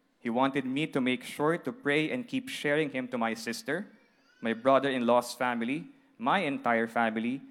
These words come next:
and even to my brother-in-law who was unconscious. So, I did. In the I C U waiting area, we gathered multiple times to pray. We gathered multiple times to pray and lift up everything to him.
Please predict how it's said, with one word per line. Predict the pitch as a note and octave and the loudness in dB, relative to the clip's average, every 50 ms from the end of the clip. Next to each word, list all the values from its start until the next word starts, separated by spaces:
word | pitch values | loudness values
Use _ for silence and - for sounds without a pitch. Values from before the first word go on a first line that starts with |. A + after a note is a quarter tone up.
| - _ _ _ - | -20 _ _ _ -4
and | B2+ B2+ B2 - | -4 -4 -4 -6
even | C#3+ D#3 E3 D#3 F3 E3+ E3+ | -6 -4 -2 -2 -2 -2 -2
to | - C#3+ | -4 -2
my | C#3 C3+ B2+ | -2 -2 -2
brother-in-law | A#2 B2+ C3 C3+ C3 C3+ C3+ A#2+ A#2 A2 G#2+ G#2+ G#2 G#2 - | 0 2 2 2 2 2 0 0 -2 0 0 0 0 -2 -2
who | B2 | -4
was | A#2 A2+ A2 - | -4 -4 -4 -4
unconscious. | A2 G#2 G2 - - A2 A2 G#2+ - - D#2+ - - - - - _ _ _ _ _ _ _ | -6 -8 -8 -8 -8 -8 -8 -8 -10 -12 -12 -12 -14 -16 -18 -20 _ _ _ _ _ _ _
So, | - - G#2 G2 G2 A2+ C3+ C#3+ - - - _ _ _ _ _ _ _ - | -10 -6 -2 -2 0 -2 -2 -6 -10 -20 -20 _ _ _ _ _ _ _ -12
I | G2+ G2+ | -10 -8
did. | - C#3+ F3+ D#3 - D#2 - - _ _ _ _ _ _ _ _ _ _ _ - | -6 -4 -4 -6 -6 -12 -16 -20 _ _ _ _ _ _ _ _ _ _ _ -6
In | B2 C3 | -2 0
the | C3+ C#3+ | 4 6
I | C#3 D3+ E3 D#3 | 6 6 6 4
C | D#3 - D#3 | 0 -2 0
U | D#3 D#3 D3+ | 2 2 2
waiting | C#3 D3 D3 C#3+ D3 C#3+ C#3 - | 2 2 0 0 -2 -4 -4 -2
area, | B2+ B2+ B2+ B2+ C3 C#3+ D#3 F3 - - | 0 0 2 2 2 2 2 0 -2 -4
we | C3 C3 B2 | -2 -2 0
gathered | A#2+ B2+ B2+ C3+ C3 C#3 C3+ B2+ A#2 | 2 2 2 2 2 2 0 -2 -2
multiple | A#2+ B2 C3+ C#3+ C3+ D3 C#3+ - C3 C3 | 0 0 0 0 0 -2 0 0 0 0
times | C3 - C3 C3 C3 C3+ C3+ - | 0 0 0 0 0 0 -2 -6
to | - A#2+ | -8 -6
pray. | A#2+ B2 B2 B2+ C#3 D#3 F#3 G3+ - _ _ _ _ _ _ _ _ _ - - _ _ - - _ _ _ _ _ _ _ _ _ _ _ _ _ _ _ _ _ _ _ _ _ _ _ _ _ _ _ _ _ _ _ _ _ _ _ _ _ _ _ _ _ - - - _ _ _ _ - - _ _ _ _ _ | -4 -2 -2 -2 -2 -6 -10 -16 -20 _ _ _ _ _ _ _ _ _ -20 -20 _ _ -20 -20 _ _ _ _ _ _ _ _ _ _ _ _ _ _ _ _ _ _ _ _ _ _ _ _ _ _ _ _ _ _ _ _ _ _ _ _ _ _ _ _ _ -20 -20 -20 _ _ _ _ -20 -20 _ _ _ _ _
We | B2 A#2+ | -6 0
gathered | C3+ C#3 C#3+ C#3+ D3+ D3 C3 | 2 4 4 4 2 2 0
multiple | C#3 D3+ D3+ D3 D3 - C#3+ C#3+ | 0 0 0 -2 -2 -2 -2 -2
times | C3+ C#3+ C#3 C3+ C#3 C#3 C3+ - | -2 0 0 -2 0 -2 -6 -8
to | - - | -12 -14
pray | - - C3+ D3 D#3 D#3+ F3+ G3+ G3+ - - - | -6 -2 0 2 2 2 2 0 -2 -6 -8 -8
and | B2 B2 A#2 | -6 -2 0
lift | C3 D3+ D#3 - - C#3 | 0 0 0 0 0 -2
up | C3+ C3+ - - - | -2 -2 -2 -4 -2
everything | C3 B2+ C#3+ C#3+ C3 - C3 B2+ A#2+ | -2 -2 -2 -4 -4 -4 -6 -6 -6
to | A2+ | -8
him. | G#2+ G2 F#2+ F#2+ - | -8 -8 -8 -10 -12